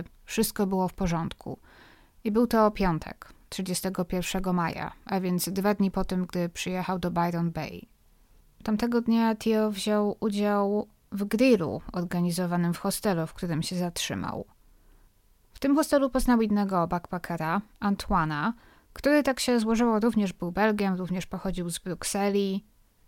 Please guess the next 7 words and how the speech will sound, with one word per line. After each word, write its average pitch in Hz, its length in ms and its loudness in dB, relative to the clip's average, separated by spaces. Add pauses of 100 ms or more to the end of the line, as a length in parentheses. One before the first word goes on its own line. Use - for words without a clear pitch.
(140)
więc 262 380 2
Theo 269 280 4
na 247 120 6
pewno 226 360 2
poczuł 208 380 -2
się 180 380 -2 (400)
dobrze. 190 560 0